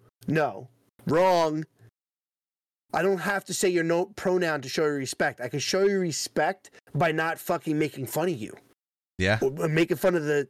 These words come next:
Speaker 1: you know, the way you're looking, right? Because half these people, when they look, when they, I mean, I gotta, I gotta assume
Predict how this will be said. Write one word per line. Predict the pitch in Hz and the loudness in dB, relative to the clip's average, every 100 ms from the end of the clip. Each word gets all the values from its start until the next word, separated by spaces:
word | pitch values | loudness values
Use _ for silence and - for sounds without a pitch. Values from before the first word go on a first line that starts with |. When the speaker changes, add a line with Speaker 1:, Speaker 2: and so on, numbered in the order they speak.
| 151 | -2
Speaker 1:
you | 156 | 0
know, | 135 | 0
the | 127 131 | -2 0
way | 151 | 0
you're | 147 143 143 135 | 0 2 2 2
looking, | 127 156 - 107 90 _ _ _ - - - - _ _ - | 0 -4 -4 -14 -14 _ _ _ -10 -10 -10 -20 _ _ -4
right? | 135 147 - | 0 0 0
Because | 147 165 147 - | -2 0 0 2
half | - 294 | 2 2
these | 190 160 | 0 -2
people, | - 190 175 | -2 0 2
when | 165 160 | 2 2
they | 151 | 2
look, | 151 175 156 | 2 0 0
when | 156 | 0
they, | 151 143 - - - _ _ - 359 - - 117 | 2 0 -4 -14 -14 _ _ -8 -8 -8 -4 0
I | 165 | 2
mean, | 160 151 - | 0 -2 -2
I | 165 170 | 0 4
gotta, | 196 240 240 | 4 4 2
I | 170 | 0
gotta | 180 247 302 | 4 4 4
assume | 254 - - 180 156 131 117 113 | 2 0 2 4 4 2 -2 -6